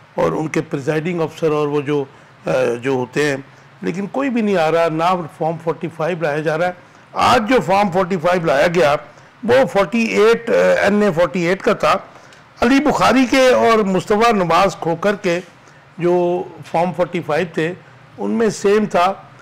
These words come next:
लेकिन उनके opponent का जब लाया गया तो वो उसका जो form फ़ोर्टी फ़ाइव था वो उसको ब-, मतलब उसमें की गई थी, अ, forgery करके जितने वोट तीन सौ कुछ, अ, अली बुखारी के थे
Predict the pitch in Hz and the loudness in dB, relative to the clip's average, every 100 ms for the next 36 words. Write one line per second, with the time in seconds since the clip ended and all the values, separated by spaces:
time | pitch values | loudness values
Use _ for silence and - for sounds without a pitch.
0 | - 175 175 196 196 170 185 170 214 226 | -8 -4 -2 -2 0 2 0 0 0 0
1 | 214 226 214 190 170 151 196 190 180 175 | 0 0 2 2 2 2 2 4 4 2
2 | - - - - - 202 180 240 262 262 | -2 -18 -20 -20 -8 -4 0 2 4 4
3 | 262 214 226 - 247 247 233 - 190 208 | 2 -2 -6 -2 0 2 2 2 0 0
4 | 208 185 208 170 202 196 - - 208 233 | 0 0 -2 2 2 0 -4 0 2 2
5 | 233 - - - _ 196 233 240 226 - | 0 -8 -20 -20 _ 0 0 0 -2 0
6 | 247 233 - 180 185 170 190 190 202 185 | 4 4 2 -4 -6 -4 -2 0 -2 -2
7 | 196 196 - 202 208 202 156 196 180 - | -4 -4 -4 -2 0 0 -2 -4 -4 -10
8 | - - - 175 160 151 170 170 190 208 | -20 -20 -6 -2 -2 0 0 2 0 0
9 | - 196 196 208 175 165 - - - 175 | 0 0 2 0 0 -2 -16 -20 -8 -6
10 | 175 226 233 220 214 180 190 185 214 196 | -4 0 2 2 2 0 -4 0 0 0
11 | 202 - 202 190 - - - - - 170 | -2 0 2 2 -2 -16 -20 -10 -2 0
12 | 165 160 147 - - - - - 190 214 | 2 0 -2 -14 -20 -20 -20 -6 0 0
13 | 202 151 175 220 208 - 175 165 | 0 0 0 2 0 0 0 0